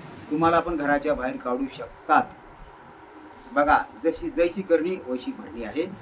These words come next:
तरी मित्रांनो बघा, स्वतःची आणि स्वतःच्या परिवाराची काळजी घ्या आणि हसत खेळत राहावा आणि आईवडिलाची सेवा करत जावा. आईवडिला,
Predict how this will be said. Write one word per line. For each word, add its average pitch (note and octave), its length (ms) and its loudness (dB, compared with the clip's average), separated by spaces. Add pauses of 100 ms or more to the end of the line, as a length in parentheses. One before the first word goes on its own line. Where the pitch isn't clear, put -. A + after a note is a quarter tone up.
(320)
तरी C3 120 0
मित्रांनो D3+ 500 2
बघा, D3+ 320 6
स्वतःची D#3+ 680 -2
आणि D#3 180 0
स्वतःच्या D3 340 0
परिवाराची D3 560 0
काळजी C#3 380 -2
घ्या D3 300 0 (260)
आणि C#3 180 2 (100)
हसत - 340 -6
खेळत C#3+ 360 0
राहावा C#3 400 2 (640)
आणि C#3 140 -2
आईवडिलाची D3 600 2
सेवा D3+ 300 2
करत D3+ 320 -2
जावा. D#3 320 6 (480)
आईवडिला, D3+ 600 2